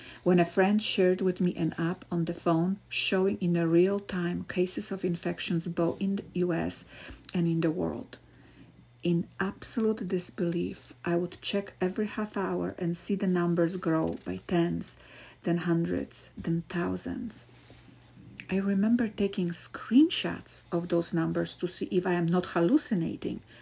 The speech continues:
That's how fast the situation was changing,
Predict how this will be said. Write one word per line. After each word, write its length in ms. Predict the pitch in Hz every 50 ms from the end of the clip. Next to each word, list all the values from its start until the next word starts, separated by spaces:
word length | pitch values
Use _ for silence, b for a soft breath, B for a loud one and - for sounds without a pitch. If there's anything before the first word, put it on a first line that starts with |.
| B B
That's 360 | 196 190 202 208 220 220 -
how 180 | - - 196 185
fast 520 | 180 - - 185 180 175 - - - 175
the 100 | 175 180 170
situation 640 | - 170 - - 196 170 156 160 - - 175 170
was 160 | 175 175 - -
changing, 500 | - - 175 165 165 - 175 160 165